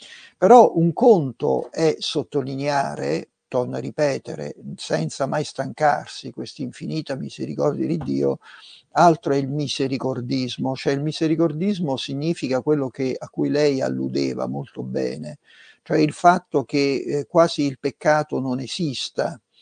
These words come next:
e che, eh, Dio perdoni sempre indipendentemente que-, da,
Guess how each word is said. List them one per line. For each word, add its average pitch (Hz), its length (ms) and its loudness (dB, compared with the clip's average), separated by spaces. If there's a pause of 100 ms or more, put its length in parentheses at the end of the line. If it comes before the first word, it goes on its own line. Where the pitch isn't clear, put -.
(400)
e 131 220 -4
che, 139 960 2
eh, 131 60 -6
Dio 156 480 4
perdoni 147 680 0
sempre 151 640 -2
indipendentemente 147 1300 -2
que-, - 180 -8
da, 131 200 -2